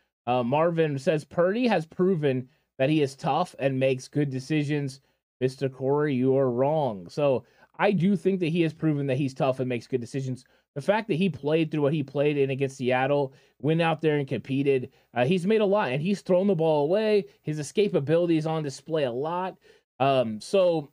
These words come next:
I, I, I think it's, I think it's really fun to watch what Brock Purdy does. And, and a lot of people are, I mean, Miss,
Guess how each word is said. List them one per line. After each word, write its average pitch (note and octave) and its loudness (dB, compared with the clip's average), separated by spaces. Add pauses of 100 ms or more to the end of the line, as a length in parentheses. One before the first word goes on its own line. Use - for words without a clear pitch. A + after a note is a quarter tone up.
(100)
I, D3+ -4
I, D#3 -2
I D3 -8
think G3 -2
it's, E3+ -4
I C3+ -2
think D#3+ -2
it's D3 -6
really D3+ 0
fun B2+ -2 (440)
to D3 2
watch C#3 0
what B2+ 0
Brock C3 -2
Purdy B2+ -4
does. G#2+ -2
And, A#2+ -6
and C3 -2
a D3+ 2
lot D#3+ 2
of F3 0
people F#3+ 0
are, D#3 0
I C3+ 0
mean, F3 2
Miss, G#3+ -4